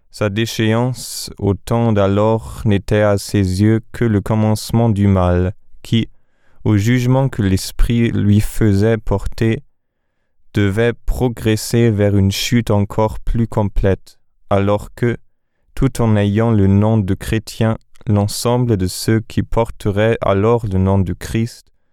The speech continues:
ne supporteraient plus le saint enseignement du Saint-Esprit. Quoi qu'il en fût,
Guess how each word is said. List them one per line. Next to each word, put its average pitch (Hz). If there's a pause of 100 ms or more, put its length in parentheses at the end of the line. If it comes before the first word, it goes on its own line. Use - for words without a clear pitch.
(380)
ne 104
supporteraient 117
plus 131
le 95
saint 107
enseignement 113
du 90
Saint-Esprit. 92 (1400)
Quoi 117
qu'il 120
en 120
fût, 98